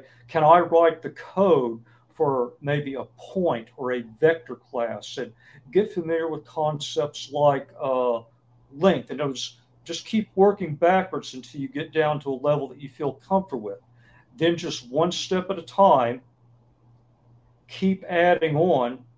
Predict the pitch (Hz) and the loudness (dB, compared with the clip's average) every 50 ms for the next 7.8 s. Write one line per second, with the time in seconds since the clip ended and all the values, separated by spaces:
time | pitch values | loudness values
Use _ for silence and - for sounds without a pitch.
0 | _ _ - 147 143 139 143 - - - 226 240 220 180 156 156 156 - _ _ | _ _ -10 -6 -6 -4 -6 -6 -4 0 4 6 6 6 6 6 2 -2 _ _
1 | _ - 156 170 165 165 143 143 - - - 180 175 175 170 175 - 165 160 160 | _ -12 -10 -8 -6 -6 -6 -8 -8 -4 0 2 2 2 2 0 -2 0 0 0
2 | 160 160 - _ _ _ _ _ _ _ _ _ _ _ _ _ _ 139 139 135 | -2 -4 -8 _ _ _ _ _ _ _ _ _ _ _ _ _ _ -6 -2 2
3 | 131 165 214 220 226 214 185 190 190 196 - 120 - - 156 160 175 180 170 - | 4 6 6 4 4 0 0 -2 -4 -6 -8 -6 2 6 8 8 8 8 4 0
4 | 127 135 131 123 - - - 147 139 - - 175 156 151 151 147 147 143 123 - | -2 -4 -4 -6 -8 -12 -18 -18 -16 -6 0 2 2 2 0 -2 -6 -12 -10 -6
5 | 147 135 131 127 123 - _ _ - 139 131 - - - 123 - - 147 135 123 | -4 -2 0 -2 -2 -4 _ _ -16 -16 -16 -16 -6 -2 0 0 0 0 -2 -4
6 | 127 127 131 127 120 123 - _ _ - - - - _ _ _ _ _ _ - | -4 -4 -4 -4 -4 -6 -10 _ _ -20 -20 -20 -20 _ _ _ _ _ _ -8
7 | - 151 147 - 135 127 - - 131 117 110 113 117 117 117 | -6 -6 -4 -6 -8 -10 -10 -10 -10 -10 -10 -8 -10 -10 -10